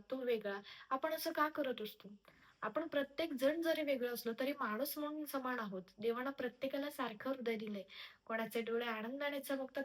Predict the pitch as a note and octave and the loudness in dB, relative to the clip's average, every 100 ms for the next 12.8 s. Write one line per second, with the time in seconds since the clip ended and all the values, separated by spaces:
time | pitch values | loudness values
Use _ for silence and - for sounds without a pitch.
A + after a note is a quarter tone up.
0 | - C4+ C#4 C4 C4+ C#4+ C#4+ - D#4 D#4 | -2 -2 0 -2 -2 -4 -4 -4 -2 0
1 | C#4+ C4+ B3+ A#3 A3+ - G#3+ - - - | 0 2 2 0 -2 -4 -6 -8 -20 -18
2 | - - A#3+ A3+ A#3+ B3+ C4+ C#4+ B3+ C4 | -20 -8 -2 0 2 2 4 2 2 2
3 | C#4 C#4+ C#4 C#4+ - - C4+ C4 A#3 A#3+ | 2 4 2 0 -2 -2 0 0 -2 -4
4 | C4 D4+ D#4 F4+ G4+ E4+ F4 E4 E4 E4 | 0 0 0 -2 0 0 2 2 2 2
5 | D#4 D#4 E4 E4 D#4+ D#4+ D4+ C4+ C4+ B3+ | -2 -4 -4 0 0 0 0 2 0 2
6 | B3 G#3 A3+ - _ _ _ _ _ _ | -2 0 -6 -8 _ _ _ _ _ _
7 | _ C4+ C4+ C#4+ C#4+ C4+ B3+ B3+ - - | _ 2 4 4 2 0 -2 -8 -8 -8
8 | - - G#3+ A#3 C#4+ C#4 C4+ D4 C#4+ C#4 | -10 -6 -2 4 4 4 2 2 2 0
9 | C4+ C4+ C4+ C4+ C4 A#3 B3+ B3 B3+ B3 | 0 -2 0 -2 -4 -2 -2 -2 -4 -6
10 | - _ _ _ _ A#3 A#3 A3+ A3 G#3 | -10 _ _ _ _ -2 -2 0 -2 -2
11 | G3+ G3 G3+ G#3 G#3 A3+ G#3+ A3 A3+ A3+ | -2 -4 -4 -4 -4 -4 -4 -4 -6 -6
12 | A3+ A3 A3 G3+ G3 G3 F#3+ G3+ | -6 -6 -4 -4 -4 -6 -6 -10